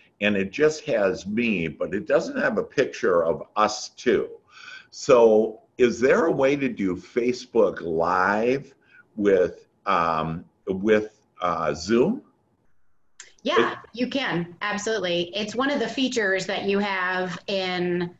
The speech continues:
Speaker 2: um, I don't believe it's a part of the free. I think you have to pay for the,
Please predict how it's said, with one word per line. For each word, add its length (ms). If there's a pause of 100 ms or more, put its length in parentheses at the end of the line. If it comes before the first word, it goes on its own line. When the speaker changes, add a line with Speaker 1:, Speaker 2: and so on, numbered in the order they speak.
(320)
Speaker 2:
um, 600 (920)
I 220
don't 500
believe 680
it's 200
a 80
part 260
of 80
the 100
free. 760
I 100
think 220
you 100
have 220
to 100
pay 320
for 300
the, 340